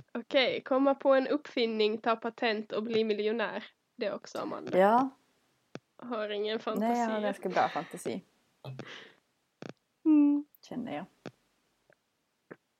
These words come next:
Speaker 1: Ja. Okej, bli absolut fullast. Alltså,
Speaker 2: Mm.
Speaker 1: för typ två år sedan så skulle jag säga Stasi, men nu måste jag
Speaker 2: Mm.
Speaker 1: säga Amanda.
Speaker 2: Jag tror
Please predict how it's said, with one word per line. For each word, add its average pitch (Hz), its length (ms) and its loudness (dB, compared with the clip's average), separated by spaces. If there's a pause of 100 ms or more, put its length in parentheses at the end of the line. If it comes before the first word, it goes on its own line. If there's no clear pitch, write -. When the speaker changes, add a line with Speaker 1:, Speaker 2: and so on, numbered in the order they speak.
Speaker 1:
Ja. 254 400 -2 (760)
Okej, 247 420 2
bli 247 240 2
absolut 254 600 0
fullast. - 720 -6 (1500)
Alltså, 240 200 2
Speaker 2:
Mm. 226 120 4
Speaker 1:
för 208 320 0 (320)
typ 220 220 -6 (880)
två 247 360 2
år 202 120 2
sedan 214 340 -4
så 233 100 -12
skulle 202 260 -8
jag 120 160 -4
säga - 260 -10
Stasi, - 500 -6 (140)
men 208 240 -6
nu 214 180 -2
måste - 300 -10
jag 190 100 -4
Speaker 2:
Mm. 190 120 -2
Speaker 1:
säga 220 120 -4
Amanda. 233 480 -10
Speaker 2:
Jag 208 120 -6
tror 226 520 -2